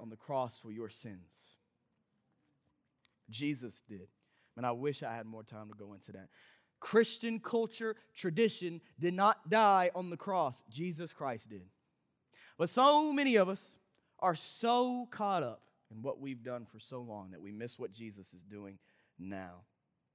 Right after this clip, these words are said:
The Tower of Babel was simply an attempt to be independent from God. And I wonder, I wrote this down, I wonder how often we use our phones in the same way. Me and my sister are absolute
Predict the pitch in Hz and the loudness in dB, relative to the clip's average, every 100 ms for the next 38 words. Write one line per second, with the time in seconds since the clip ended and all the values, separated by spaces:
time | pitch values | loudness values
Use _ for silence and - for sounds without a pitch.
0 | _ _ _ - 110 151 147 156 143 143 | _ _ _ -10 -8 0 0 0 0 -2
1 | 131 117 113 - 123 113 104 - _ - | -2 -4 -12 -12 -12 -12 -16 -16 _ -10
2 | 110 - 139 - 123 113 120 107 123 120 | -8 -6 -8 -8 -12 -10 -12 -10 -12 -12
3 | - 113 113 113 147 156 160 160 143 143 | -10 -2 0 2 2 2 0 -2 -2 -2
4 | 151 143 143 120 123 135 151 147 139 139 | -4 -8 -6 -4 -4 -4 -4 -4 -2 -4
5 | 135 127 123 123 127 131 123 120 - 123 | -6 -8 -10 -8 -6 -6 -8 -10 -10 -14
6 | 110 113 _ _ _ - 104 - 127 120 | -14 -20 _ _ _ -14 -12 -10 -8 -8
7 | 120 113 _ _ _ _ _ - 101 92 | -8 -14 _ _ _ _ _ -6 -4 -4
8 | 95 _ _ _ _ _ _ _ _ _ | -8 _ _ _ _ _ _ _ _ _
9 | _ _ _ _ _ _ _ _ _ _ | _ _ _ _ _ _ _ _ _ _
10 | _ - 156 175 156 - 202 - 147 143 | _ -14 -4 0 0 -2 -12 -12 -18 -18
11 | _ _ - 135 147 156 - 139 156 | _ _ -2 0 2 -2 -4 -6 -6